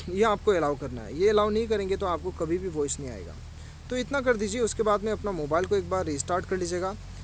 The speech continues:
आपका प्रॉब्लम definitely सॉल्व हो जाएगा। By any chance फिर भी आपका प्रॉब्लम सॉल्व नहीं होता है, तब आप जो है यहाँ पे मोबाइल में आके आप सिस्टम अपडेट चेक कीजिए। यदि आपका सिस्टम अपडेट आया है,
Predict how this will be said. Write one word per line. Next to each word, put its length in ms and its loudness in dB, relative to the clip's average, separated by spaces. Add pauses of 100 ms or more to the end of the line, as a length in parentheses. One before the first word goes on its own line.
(160)
आपका 240 4
प्रॉब्लम 380 0
definitely 440 -2
सॉल्व 280 2
हो 60 -6
जाएगा। 280 -8 (460)
By 140 4 (140)
any 160 2
chance 300 2
फिर 140 -4
भी 100 -2
आपका 360 0
प्रॉब्लम 400 0
सॉल्व 360 -2
नहीं 200 0
होता 300 0
है, 100 -8 (400)
तब 200 2
आप 200 4
जो 180 2
है 140 4
यहाँ 220 4
पे 120 0
मोबाइल 360 4
में 100 0
आके 240 2
आप 140 0
सिस्टम 400 2
अपडेट 240 0
चेक 200 0
कीजिए। 300 -4 (360)
यदि 140 2
आपका 240 4
सिस्टम 400 4
अपडेट 260 2
आया 240 2
है, 160 -2